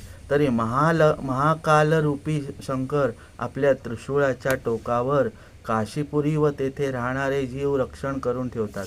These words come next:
बघा काय सांगितलंय, कितीही प्रलय आला तरी जे विश्वनाथ आहेत, म्हणजे आपले भोलेनाथ आहेत, ते काशीपुरी त्रिशूळावरती ते घेतात आणि ते सर्व जीव आहेत,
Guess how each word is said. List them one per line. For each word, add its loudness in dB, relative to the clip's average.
बघा -2
काय -4
सांगितलंय, -8
कितीही 4
प्रलय 6
आला 4
तरी 4
जे 6
विश्वनाथ 0
आहेत, 2
म्हणजे -4
आपले -2
भोलेनाथ 0
आहेत, 0
ते 0
काशीपुरी 0
त्रिशूळावरती 6
ते 4
घेतात 4
आणि 0
ते 4
सर्व 6
जीव 6
आहेत, 6